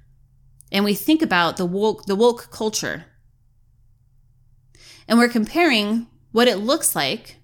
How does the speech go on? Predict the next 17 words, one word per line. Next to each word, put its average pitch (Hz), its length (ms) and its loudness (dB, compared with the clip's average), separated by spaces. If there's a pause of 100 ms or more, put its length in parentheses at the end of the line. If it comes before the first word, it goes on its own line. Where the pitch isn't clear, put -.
(280)
versus 247 280 0
what 233 120 0
the 285 80 -2
true 285 260 0
narrative 240 440 2
is 180 200 0
when 233 80 2
you 220 100 4
go 220 140 2
out 240 200 2
there 220 100 -2
and 208 80 -4
you're 190 80 -2
policing 196 480 -2
every 147 160 -4
single 143 260 -4
day, 135 400 -6